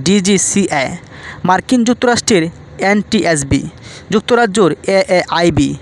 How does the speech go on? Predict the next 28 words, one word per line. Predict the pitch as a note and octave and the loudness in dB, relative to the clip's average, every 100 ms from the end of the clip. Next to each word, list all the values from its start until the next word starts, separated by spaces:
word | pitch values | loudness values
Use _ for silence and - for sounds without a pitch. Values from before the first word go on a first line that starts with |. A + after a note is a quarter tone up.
| - - | -14 -2
ও | E3+ D3+ | 0 2
বোয়িং | F#3 G#3+ | 0 0
কর্তৃপক্ষ। | G#3 F#3 D#3+ D3+ C#3 - - - - | -2 0 0 0 -2 -6 -8 -12 -4
তারা | D#3+ - | -2 0
ইতিমধ্যেই | G#3+ B3 A3+ G3 E3+ C#3+ - - - | 0 0 0 2 0 0 -6 -18 -14
ফ্লাইট | - F3 F#3 F3+ C#3 | -2 0 0 0 -2
ডেটা | E3 F#3 | 0 2
রেকর্ডার | F3 E3 F#3+ A3 A3+ - | 0 0 0 0 -2 -4
ও | G3 - - | -4 -4 -2
ককপিট | F#3+ - B3+ G3 | -2 0 -2 0
ভয়েস | D3+ F#3+ G#3+ | 0 2 2
রেকর্ডার | G3+ F3+ D#3 C#3 C#3+ - - - | 0 -2 -2 -2 -6 -16 -20 -10
বিশ্লেষণ | E3+ G3 - - F3 D3+ - | -4 -2 0 0 -2 -2 -2
শুরু | - G#3+ | 0 2
করেছে। | G#3 E3 C#3+ C#3+ D3+ - - - - | 2 0 0 -4 -6 -12 -18 -18 -6
বিশেষজ্ঞরা | - A3 D4+ C4+ D4 - | -2 0 0 0 0 -2
এটিকে | A3+ B3 B3+ | -2 0 0
ভারতের | F#3 F#3+ G3+ E3+ | 0 0 0 0
বেসামরিক | D3 F#3 A3 A#3 B3 A#3 | 0 0 0 0 0 0
বিমান | F#3+ A3 A#3+ | 0 2 0
চলাচলের | G#3 A3+ G3+ F3+ C#3 D#3 - | 0 -2 0 0 -2 -2 -6
ইতিহাসের | - G3+ F#3+ G3+ - | -2 -2 0 0 0
সবচেয়ে | F3+ - D3+ C3+ - - - | 0 0 -2 -4 -14 -12 -4
ভয়াবহ | D#3+ F3 F3+ G#3+ - | 0 2 2 2 2
ও | D#3+ C#3 - - - - | 0 -2 -8 -20 -20 -4
প্রাণঘাতী | F#3+ G3 G3+ G3 E3+ E3+ | -2 0 0 0 0 0
দুর্ঘটনা | D3+ F3 F3+ E3 | 0 2 2 2
হিসেবে | E3 F3 | 0 0